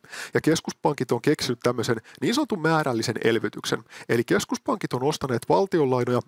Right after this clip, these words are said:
yrityslainojansa taseeseen ja sitä kautta painaneet pitkiä korkoja alaspäin.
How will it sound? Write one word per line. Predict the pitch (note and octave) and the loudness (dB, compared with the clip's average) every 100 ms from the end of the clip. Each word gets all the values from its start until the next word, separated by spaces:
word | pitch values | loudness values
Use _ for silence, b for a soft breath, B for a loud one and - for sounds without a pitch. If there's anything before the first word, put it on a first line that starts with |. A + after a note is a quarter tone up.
| - | 0
yrityslainojansa | F#3 G#3+ F#3 C3 B2 A2+ G2+ A#2 - | 0 2 0 2 2 0 -4 -6 0
taseeseen | - G#3 D4+ A#3 G3+ F3 - B | 0 0 -2 0 0 -2 -4 B
ja | C3 | 2
sitä | D#3+ D#3+ | 2 0
kautta | - A#2 - | 0 -2 -2
painaneet | - A#2 A#2 G#2+ A2 - | -2 0 0 -2 -4 -2
pitkiä | C3 - A2 G#2 | -6 -2 -2 0
korkoja | B2+ - A#2 A2+ | -4 0 2 4
alaspäin. | A#2+ - - | 2 -4 -10